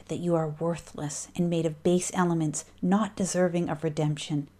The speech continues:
Don't believe that the hurts you carry are because of some flaw and distortion in your nature. These are lies that have been fed to you to make you small, to make you weak,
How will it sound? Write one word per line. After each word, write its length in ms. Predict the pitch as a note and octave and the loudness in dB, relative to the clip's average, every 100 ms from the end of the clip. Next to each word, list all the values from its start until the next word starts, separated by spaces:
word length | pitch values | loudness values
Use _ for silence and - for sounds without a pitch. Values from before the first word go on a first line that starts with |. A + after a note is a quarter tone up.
| - - - - - - | -20 -20 -20 -20 -20 -2
Don't 380 | - A3+ A#3 - | 4 6 6 4
believe 600 | A3 G3 A3 F#3+ C#3+ - - - | 0 4 4 4 0 -8 -18 -4
that 160 | F3 - | -2 -2
the 80 | E3 | -6
hurts 560 | - - A3 - - | -4 0 0 0 2
you 100 | G3 | 2
carry 600 | G3 - F3+ E3 C#3+ D3 - - - | 2 -2 0 0 -2 -6 -14 -16 -6
are 80 | - | 0
because 360 | G#3 G3 G3 | 0 2 -2
of 80 | F#3 | -2
some 240 | - F#3+ | 0 0
flaw 680 | F3 - F#3 F#3+ F#3+ E3 D3+ - - - | 0 -6 0 4 4 2 -2 -8 -12 -2
and 160 | F3+ | 0
distortion 720 | G3 - G#3+ F#3 F3+ - D#3 | 0 -2 0 2 0 -4 -6
in 180 | D#3+ F#3 | -2 0
your 100 | E3+ | 2
nature. 600 | E3 E3 D3+ - D3 D3 - - - _ - - - _ _ - - - - | 0 -2 -4 -6 -4 -6 -14 -20 -20 _ -20 -20 -20 _ _ -20 -20 -16 -12
These 240 | - F#3 F3+ | -6 -4 -4
are 80 | |
lies 680 | E3 D#3+ D#3 D3+ D3 - - - - | -6 -6 -6 -6 -8 -10 -12 -14 -4
that 80 | D#3+ | -2
have 100 | D#3+ | 0
been 160 | E3 | -2
fed 320 | D#3+ D#3+ D3 - | -2 0 -2 -4
to 140 | - | -10
you 220 | C#3+ C#3+ - _ - - _ - | -10 -10 -16 _ -20 -20 _ -20
to 100 | - | -10
make 220 | D3+ D3+ | -10 -8
you 60 | E3 | -8
small, 680 | - - F3+ E3 D3+ C#3 - - - - _ - - _ - | -6 0 2 4 2 -2 -8 -20 -20 -20 _ -20 -20 _ -12
to 80 | - | -6
make 200 | F#3 F#3+ | -4 0
you 80 | F3 | -2
weak, 640 | E3+ F3 - - - | -2 -6 -6 -18 -20